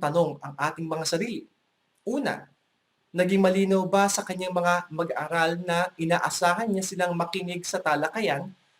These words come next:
at makinig sa kanilang sumasagot na kaklase? Sa tingin ko naman ay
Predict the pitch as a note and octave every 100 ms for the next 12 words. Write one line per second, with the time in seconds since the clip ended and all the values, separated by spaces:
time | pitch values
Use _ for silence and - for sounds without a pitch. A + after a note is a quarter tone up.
0 | _ E3 F3 F3+ F3+ F3+ F#3+ F3+ F#3 F3
1 | F#3+ - F3+ E3+ D3+ D3+ D#3+ E3+ D#3 D#3
2 | D#3 D3 D3 D3 C#3+ C3+ B2+ D3+ D#3 _
3 | _ _ _ _ _ - A#3 C#4+ C4 A3+
4 | G3 F#3+ D3